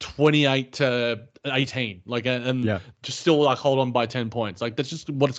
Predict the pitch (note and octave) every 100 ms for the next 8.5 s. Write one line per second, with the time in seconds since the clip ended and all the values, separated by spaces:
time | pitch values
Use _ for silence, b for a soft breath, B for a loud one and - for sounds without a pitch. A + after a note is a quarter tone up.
0 | - B2 C3 B2 - A#2+ A#2 - A2+ A#2
1 | G2 G#2+ - B B B - C#3 E3+ F3+
2 | D3+ D3+ E3+ F3+ D#3 F#3 - F#3+ E3 -
3 | C#3+ C3+ C3+ B2+ A#2 B2 A2 C3 C3 D3+
4 | D3 D3 C#3+ B2 C3 A2+ B2 B2 A2+ A2
5 | G#2+ - B B B2 C3+ D3+ D3 D3 -
6 | - B2+ B2 A#2 G#2+ G#2 A2+ C#3+ C3+ A2+
7 | A#2+ A#2+ A2+ A#2 A2+ A2+ A2+ G2+ G#2+ F#2+
8 | G#2+ G2 G#2 C#3+